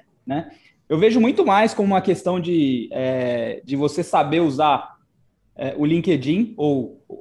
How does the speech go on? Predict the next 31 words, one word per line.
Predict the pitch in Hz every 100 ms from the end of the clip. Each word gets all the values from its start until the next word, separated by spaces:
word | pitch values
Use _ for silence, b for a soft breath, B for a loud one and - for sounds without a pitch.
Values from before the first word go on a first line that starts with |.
| - -
as, | 143 143 -
as, | 143 -
as | 147 123
redes | 147 180
sociais | - 165 170 165 156
hoje | 160 160 147
pra, | - 151 135 - - _ _ -
pra | 139
poder | - 139 139 165 156 -
persuadir, | 165 - 160 131 160
pra | - 147
poder | 143 151
produzir | 165 160 143 165
conteúdo, | 160 147 147 180 180
porque | -
é | 143
tudo | 143 156
digital, | 151 143 139 - 135 - - _ _ _
né? | 123 143 - - _ -
Então, | 127 147
como | 143 160
é | 165
que | 165
você | 170
faz | 180 156 139
isso | 170 196 - 214 - _ _ _ -
pra | 143
poder | 139 151 143 165 165
começar | - 165 160 185 190
conversas | 190 180 135 160 180 165 139
relevantes, | 147 143 123 147 214 214 - _